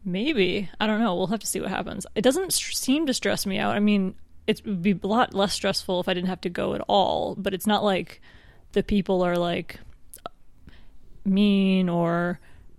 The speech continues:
uh, like, on my ass. Like, they're, I mean, they're chill. Like, it's fine, you know. They're,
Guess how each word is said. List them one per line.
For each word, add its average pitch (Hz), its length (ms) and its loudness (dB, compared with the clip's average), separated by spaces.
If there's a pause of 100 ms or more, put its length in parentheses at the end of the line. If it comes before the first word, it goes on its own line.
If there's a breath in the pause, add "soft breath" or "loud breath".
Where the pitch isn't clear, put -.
(180)
uh, 185 100 -4 (840)
like, 185 140 -2
on 185 180 0
my 185 140 0
ass. 196 500 4
Like, 190 180 2
they're, 196 280 2 (140)
I - 100 0
mean, 202 400 0 (600 loud breath)
they're 208 160 4
chill. 196 640 2
Like, 202 180 0
it's 196 160 -4
fine, 190 440 0
you 202 100 -2
know. 190 260 -2 (100)
They're, 190 220 -2